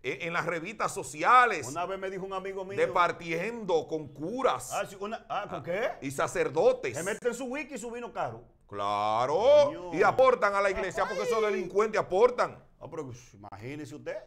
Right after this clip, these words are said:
Speaker 1: Eh, y llevan su,
Speaker 2: Imagínese
Speaker 1: sus
Speaker 2: usted.
Speaker 1: canonjías a la iglesia y van cada domingo
Speaker 2: Eso no lo
Speaker 1: a
Speaker 2: salva.
Speaker 1: misa.
Speaker 2: Eso no lo salva.
Speaker 1: No, ante el Señor no.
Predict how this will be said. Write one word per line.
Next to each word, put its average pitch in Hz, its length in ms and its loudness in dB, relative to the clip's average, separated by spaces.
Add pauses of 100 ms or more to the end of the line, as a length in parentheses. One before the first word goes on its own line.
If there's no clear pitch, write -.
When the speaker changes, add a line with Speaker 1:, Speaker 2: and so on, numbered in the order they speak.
(280)
Speaker 1:
Eh, 240 380 2
y 185 40 -6
llevan 214 300 4
su, 151 60 -6
Speaker 2:
Imagínese 175 280 -6
Speaker 1:
sus 165 100 -10
Speaker 2:
usted. 202 140 -8
Speaker 1:
canonjías 214 800 -2
a 180 80 -2
la 175 100 -2
iglesia 170 680 -10 (480)
y 151 120 -12
van 196 220 -4
cada 208 320 2
domingo 180 840 -6
Speaker 2:
Eso 147 180 -8
no 156 100 -8
lo 175 80 -8
Speaker 1:
a 165 40 -10
Speaker 2:
salva. 196 240 4
Speaker 1:
misa. 190 440 -6
Speaker 2:
Eso 135 180 -6
no 151 120 -8
lo 170 100 -8
salva. 196 320 -8
Speaker 1:
No, 117 220 -2
ante 120 180 -6
el 113 100 -8
Señor 101 380 -10
no. 123 220 -16